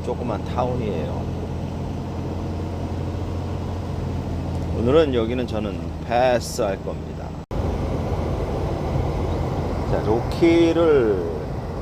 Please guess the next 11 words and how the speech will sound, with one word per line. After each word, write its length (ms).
넘어가게 480
되면은, 480
물론 300
뭐, 500
일하는 320
거는 300
힘들지만 720
굉장히 480
그래도 220
편해요, 480
마음적으로. 720